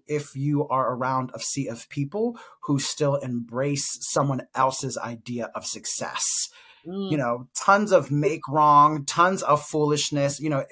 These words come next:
Speaker 1: again, in the, in the Netflix series, there's one, uh, young guy who wants, who's a musician and he wants to be a producer. And, uh, he, there's a, a scene where he's having dinner with his family, and his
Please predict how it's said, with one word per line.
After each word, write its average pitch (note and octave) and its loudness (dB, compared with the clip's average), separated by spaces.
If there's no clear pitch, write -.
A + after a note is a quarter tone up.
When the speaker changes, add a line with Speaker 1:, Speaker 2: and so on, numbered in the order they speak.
Speaker 1:
again, D#3+ 2
in C#3 -2
the, B2+ -6
in C3+ -6
the B2+ -4
Netflix D#3+ -2
series, B2 -6
there's C#3 -2
one, F3 2
uh, C#3+ 2
young C#3+ 2
guy A#2+ -2
who B2+ -6
wants, B2 -2
who's C3 -6
a C3 -4
musician C3+ -2
and A2 -10
he C3 -4
wants C3+ 0
to D3 -4
be C3+ -2
a C3 -4
producer. C#3 -4
And, C#3+ -2
uh, C3 2
he, D3+ -4
there's C3+ -2
a, C3+ -2
a C3 -4
scene F#3+ -2
where C3+ 0
he's C#3+ -4
having C3+ 0
dinner C3+ -2
with B2 -6
his A#2 -8
family, D#3 0
and B2+ -6
his C3 -4